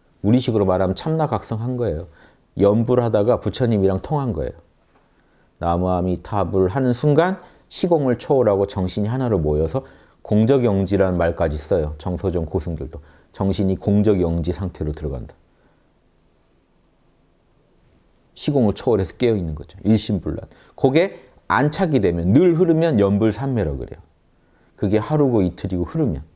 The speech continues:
자, 이렇게 되면 일주보살이죠. 학당에서 말한 정확한 일주보살.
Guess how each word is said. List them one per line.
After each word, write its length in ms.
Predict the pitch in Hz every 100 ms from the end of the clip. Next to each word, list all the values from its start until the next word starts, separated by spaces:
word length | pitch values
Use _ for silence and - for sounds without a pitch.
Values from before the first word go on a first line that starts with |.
| _ _ _ _ _ _ _ _ _
자, 100 | -
이렇게 240 | 98 135 123
되면 500 | 95 90 87 76 67
일주보살이죠. 800 | 95 101 117 101 110 78 - - - _ _ _ _ _
학당에서 520 | 117 - 117 101 101
말한 300 | 85 80 78
정확한 420 | 78 - - 90
일주보살. 520 | 76 76 82 64 76